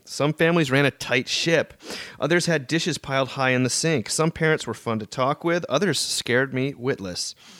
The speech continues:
Some families seemed to be thriving. Others were just hanging on.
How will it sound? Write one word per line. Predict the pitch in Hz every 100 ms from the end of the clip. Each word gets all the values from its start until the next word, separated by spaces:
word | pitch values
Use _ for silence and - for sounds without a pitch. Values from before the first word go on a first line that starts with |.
| - - -
Some | - 170
families | 175 185 180 175
seemed | - 156
to | -
be | 110
thriving. | - 147 151 156 -
Others | 151 202 196 -
were | 127
just | 135 135 -
hanging | 135 131 123
on. | 113 131 113 87